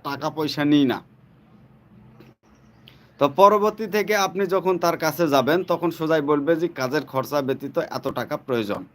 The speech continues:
হয়তো বা দু হাজার, তিন হাজার, পাঁচ হাজার, দশ হাজার যাচ্ছে যেরকম পায়। এটি হলো একটা আলামত।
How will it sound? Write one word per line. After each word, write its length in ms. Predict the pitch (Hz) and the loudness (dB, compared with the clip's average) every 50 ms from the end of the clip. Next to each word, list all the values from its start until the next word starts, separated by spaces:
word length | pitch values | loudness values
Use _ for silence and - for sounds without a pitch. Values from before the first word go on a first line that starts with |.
| _ - - _ _ _ _ - - - _ - | _ -20 -20 _ _ _ _ -20 -20 -20 _ -8
হয়তো 180 | - 117 151 | -4 -2 2
বা 120 | 143 147 143 | 4 4 4
দু 140 | 135 147 143 | 4 4 2
হাজার, 280 | 139 139 127 143 139 139 - | 2 2 2 0 -2 -2 0
তিন 140 | 147 139 127 | -2 -2 0
হাজার, 220 | 127 123 135 131 131 - | 0 0 -2 -4 -2 -2
পাঁচ 220 | 131 127 127 135 | -4 -4 -2 -2
হাজার, 280 | 135 123 127 123 110 104 | -2 0 0 -2 -2 -2
দশ 200 | 123 120 - 131 | -4 -4 -2 -2
হাজার 280 | 120 113 123 127 113 | 0 2 0 0 0
যাচ্ছে 340 | 107 120 117 - - 131 117 | -2 -6 -6 -6 -6 -6 -4
যেরকম 420 | 107 113 104 104 90 - 101 98 90 - | -2 -4 -4 -4 -6 -8 -12 -14 -14 -14
পায়। 160 | - 101 - - | -16 -16 -14 -10
এটি 220 | - 147 147 165 165 | -10 -4 2 4 4
হলো 280 | 156 156 160 165 - - - | 6 6 4 4 2 0 -8
একটা 340 | 143 135 - 135 131 127 - - | -14 -12 -10 -12 -12 -12 -8 -2
আলামত। 460 | - 127 127 123 113 107 101 92 90 | 0 2 2 4 2 2 0 -6 -10